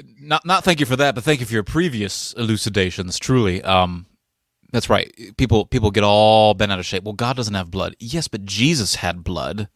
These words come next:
because he was a real human, a real man. And like you alluded to, and I just wanted to read it ever so briefly here, uh, the way our confession puts it,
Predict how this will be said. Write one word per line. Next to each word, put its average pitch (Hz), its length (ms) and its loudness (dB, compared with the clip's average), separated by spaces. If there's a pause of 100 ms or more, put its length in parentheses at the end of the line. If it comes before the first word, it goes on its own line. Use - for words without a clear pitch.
(240)
because 107 360 2
he 123 420 0 (180)
was 101 260 2
a 104 120 2
real 98 560 0 (100)
human, 143 380 2
a 101 100 0
real 101 380 0 (280)
man. 104 360 2
And 95 100 -4
like 104 180 2
you 120 120 2
alluded 98 340 2
to, 98 200 2
and 95 120 0
I 95 60 2
just 95 160 -4
wanted 92 160 0
to 95 60 0
read 98 160 2
it - 120 -2 (100)
ever 95 200 0
so 95 180 -2
briefly 98 380 -2
here, 92 240 -2 (320)
uh, 80 240 -2
the 98 80 -4
way 95 160 4
our 90 140 4
confession 95 520 -4
puts 92 260 -8
it, 92 160 -4